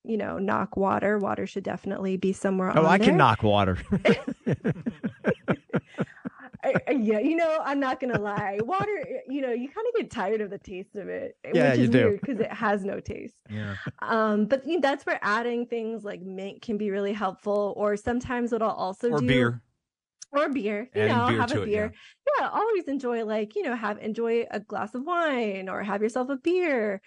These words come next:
Speaker 3: There you go.
Speaker 1: Um, if, if you like juice, I don't know, I like juice, but I don't like to drink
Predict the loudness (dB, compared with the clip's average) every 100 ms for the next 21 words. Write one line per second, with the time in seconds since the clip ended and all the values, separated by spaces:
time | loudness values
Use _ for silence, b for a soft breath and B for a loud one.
0 | B -4 -2 -4 -4 -2 0 0 -2 -6
1 | -10 _ 0 0 -2 -4 0 2 2 0
2 | -2 -4 -4 -4 -6 -4 -2 -2 -2 -2
3 | -2 -4 -6 -4 -2 -4 -8 -6 -6 -2
4 | -2 0 -2 -4 -6 -6 -6 -6